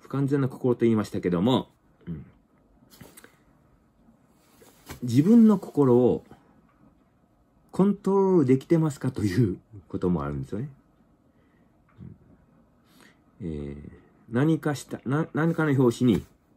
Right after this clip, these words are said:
カッと怒りがこう込み上げてきて、ね、えー、起こらんでもいいことを口汚く怒ってしまったり、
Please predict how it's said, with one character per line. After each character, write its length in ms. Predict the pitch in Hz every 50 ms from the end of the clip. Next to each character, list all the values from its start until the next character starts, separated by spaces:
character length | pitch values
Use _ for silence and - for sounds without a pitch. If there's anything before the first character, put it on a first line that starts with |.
| _ _ _ _ _ _ _ _ _ _ _
カ 300 | - - - - - 226
ッ 320 | 226 - - - - -
と 120 | - 143 123
怒 240 | 123 123 - - 139
り 80 | 135
が 160 | 127 123 117
こ 220 | - - 110 107 98
う 120 | - -
込 60 | -
み 140 | 123 123 120
上 80 | 117 113
げ 120 | 113 107
て 120 | 92 110 104
き 80 | -
て、 140 | - - 117 90 85 - _ _ _ _ _ _ _ _ _ _ _ _ _ _ _ _ _ _ _ _ _ _ _ -
ね、 220 | 92 85 80 - _ _ _ _ _ _ _ _ _ -
え 400 | - - - - - - - - - 50 52 52 52 50 - 53 50 52 - - _ _ _ _ _ _ _ _ 98
ー、 60 | 95
起 40 | -
こ 120 | - 104
ら 120 | 98 98
ん 100 | 101 95
で 80 | 92 95
も 180 | 92 95 95 104
い 100 | 113 117
い 60 | 117
こ 120 | - 123
と 140 | 120 139 135
を 280 | 139 139 123 104 - - - _ _ _ _ _ _ - -
口 220 | - - - 113
汚 340 | 101 104 - 104 95 92 90
く 220 | - - 90 82 -
怒 200 | 90 87 - 92
っ 20 |
て 340 | - _ _ - 87 90 87
し 160 | - - 131
ま 120 | - 92 92
っ 40 | - _ -
た 100 | 87 85
り、 180 | 85 - -